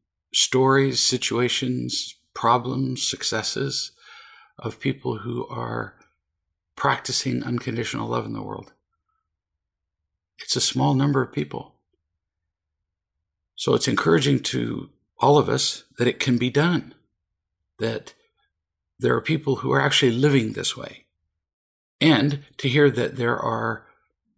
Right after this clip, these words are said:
unconditionally loving answers to conundrums that otherwise would just bury us, which we've proven on uncounted occasions. This first writer is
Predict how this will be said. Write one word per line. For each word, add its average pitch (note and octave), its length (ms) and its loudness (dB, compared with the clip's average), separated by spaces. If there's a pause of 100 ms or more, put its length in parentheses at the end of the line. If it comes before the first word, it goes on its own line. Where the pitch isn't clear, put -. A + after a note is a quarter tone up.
(960)
unconditionally C3+ 680 2
loving A#2 420 -4
answers - 580 0 (1120)
to A2+ 340 0
conundrums B2 720 0
that - 340 -6
otherwise G#2+ 640 -2
would F#2 300 -8
just G#2+ 200 -4 (280)
bury G#2 400 0
us, - 160 -8 (640)
which F#2+ 280 -8
we've F#2 220 -10 (160)
proven F#2 560 -4
on F2+ 280 -10 (300)
uncounted - 720 -8
occasions. - 560 -12 (2000)
This C#3 140 0
first D#3+ 260 2
writer C3 320 4
is B2+ 240 0